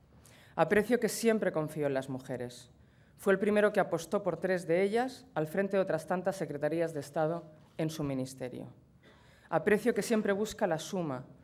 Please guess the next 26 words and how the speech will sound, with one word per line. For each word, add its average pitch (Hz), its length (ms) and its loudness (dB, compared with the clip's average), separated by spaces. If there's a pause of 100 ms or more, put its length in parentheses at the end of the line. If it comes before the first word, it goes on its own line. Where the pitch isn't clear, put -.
(260)
nunca 196 320 2
la 175 120 6
resta 233 360 2
ni 226 120 4
la 202 120 6
división. 160 640 -2 (540)
Puede 202 240 6
ser 262 220 2
que 233 80 4
tenga 220 240 4
enemigos, 202 840 0 (140)
pero 165 160 2
no 175 140 2
los 156 220 0
busca, - 440 -10 (340)
porque 165 240 0
también 180 340 4
con 190 160 0
sus 165 140 -4
adversarios 165 800 0 (160)
se - 180 -6
comporta 151 460 -2
con 139 160 -2
respeto 139 560 -4 (400)
y 147 100 -6
elegancia. 123 720 -2